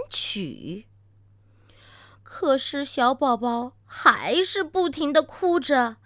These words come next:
直到他突然飞出了这张吊床。他扑腾地飞到了妈妈的翅膀下。猫头鹰妈妈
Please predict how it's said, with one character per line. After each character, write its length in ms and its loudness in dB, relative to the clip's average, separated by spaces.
直 380 -8
到 680 -6
他 140 2
突 180 -8
然 180 10
飞 140 -14
出 120 2
了 140 6
这 180 0
张 220 2
吊 220 6
床。 560 10
他 480 0
扑 180 8
腾 120 0
地 100 8
飞 380 2
到 220 6
了 160 4
妈 260 0
妈 140 2
的 140 -4
翅 340 -2
膀 280 0
下。 440 -2
猫 260 0
头 240 -4
鹰 180 -4
妈 380 0
妈 340 0